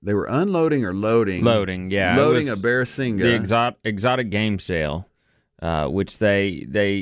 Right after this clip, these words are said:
Speaker 2: is a place where a lot of people take, uh, animals, uh, to be sold and traded, um, and, uh, a-, or bought, and so they move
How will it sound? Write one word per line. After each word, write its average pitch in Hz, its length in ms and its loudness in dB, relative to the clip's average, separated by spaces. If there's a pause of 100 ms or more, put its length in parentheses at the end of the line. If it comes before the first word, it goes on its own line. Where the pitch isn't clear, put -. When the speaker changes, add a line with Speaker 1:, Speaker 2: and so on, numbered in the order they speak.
(380)
Speaker 2:
is 113 200 -2
a 113 40 -6
place 139 380 0
where 123 120 0
a 117 40 0
lot 123 160 2
of 110 60 -6
people 120 240 -4
take, 113 380 0
uh, 87 400 0
animals, 104 640 -2 (480)
uh, 90 260 -2 (140)
to 101 440 0
be 87 260 -2
sold 104 640 2
and 80 240 -6
traded, 101 680 0
um, 80 500 -4 (480)
and, 85 580 -2
uh, 76 360 -2 (280)
a-, 80 160 -6 (100)
or 87 220 2
bought, 85 580 -2 (180)
and 78 460 -4
so 87 160 -4
they 80 140 0
move 87 340 0